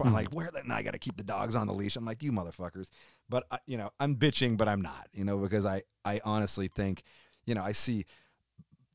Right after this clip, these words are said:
Speaker 1: moms and dads, eh, riding bikes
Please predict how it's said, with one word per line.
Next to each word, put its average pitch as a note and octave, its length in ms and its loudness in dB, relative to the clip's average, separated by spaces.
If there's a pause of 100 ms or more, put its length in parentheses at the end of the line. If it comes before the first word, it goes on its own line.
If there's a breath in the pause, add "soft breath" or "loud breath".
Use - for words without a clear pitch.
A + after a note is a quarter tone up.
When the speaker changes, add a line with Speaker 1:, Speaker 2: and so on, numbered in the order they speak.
Speaker 1:
moms A#2+ 400 2
and A2 100 2
dads, A2 500 2 (1040 soft breath)
eh, A2 40 -4 (420)
riding A2+ 360 4
bikes A2 420 4